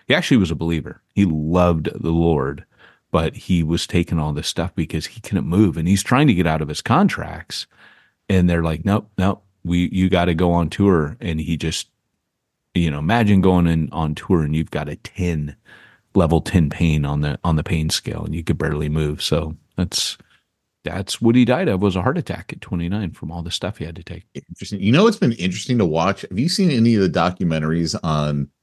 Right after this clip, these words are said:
Speaker 2: uh, Oxycontin and the Purdue family that came up with it and their whole marketing strategy and
Speaker 1: No.
Speaker 2: all that?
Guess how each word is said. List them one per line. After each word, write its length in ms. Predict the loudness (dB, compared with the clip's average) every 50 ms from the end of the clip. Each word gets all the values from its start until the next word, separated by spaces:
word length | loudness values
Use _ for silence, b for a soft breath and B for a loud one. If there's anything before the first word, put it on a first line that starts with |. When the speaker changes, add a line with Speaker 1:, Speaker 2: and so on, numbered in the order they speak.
| _ _ _ _ _ _ _ _ _ -8
Speaker 2:
uh, 340 | -4 -2 -2 -2 -2 -4 -6 -4 -2
Oxycontin 840 | -2 -2 -2 -2 -4 -2 0 0 0 0 0 2 2 2 0 -2 -6 _ _ -4
and 160 | -2 -2 0
the 320 | 0 0 0 0 -2 -2 -2
Purdue 300 | 0 0 2 2 2 0
family 480 | 0 0 0 0 0 0 0 0 0 0
that 360 | 0 0 0 0 0 -2 -4 _ _ _ _ _ _ _ _ _ _ _ -10
came 160 | -6 -4 -2 -2
up 120 | -2 -2
with 140 | -4 -4 -2
it 140 | -2 -2 -2
and 80 | -2 -4
their 80 | -2
whole 160 | -2 -2 -2
marketing 440 | 0 0 0 0 0 0 -2 -2 -2
strategy 340 | -2 -2 -2 0 0 0 0
and 80 | 2 4
Speaker 1:
No. 140 | 4 4 2
Speaker 2:
all 120 | 2 -2 -4
that? 140 | -6 -8